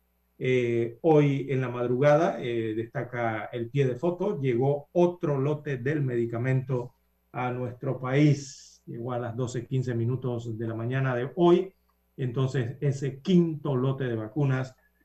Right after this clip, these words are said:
en un carguero procedente desde Miami, Estados Unidos de América.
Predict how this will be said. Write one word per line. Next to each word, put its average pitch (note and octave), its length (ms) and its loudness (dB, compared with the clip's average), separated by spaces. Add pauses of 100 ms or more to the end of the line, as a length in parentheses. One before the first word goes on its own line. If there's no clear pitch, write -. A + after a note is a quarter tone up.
(240)
en B2 220 -4
un C#3 160 2
carguero C3 500 -2
procedente A#2+ 680 -2
desde C3 480 -2
Miami, C3 580 4
Estados A2+ 400 -8
Unidos A2 400 -6
de B2 100 -2
América. B2 480 2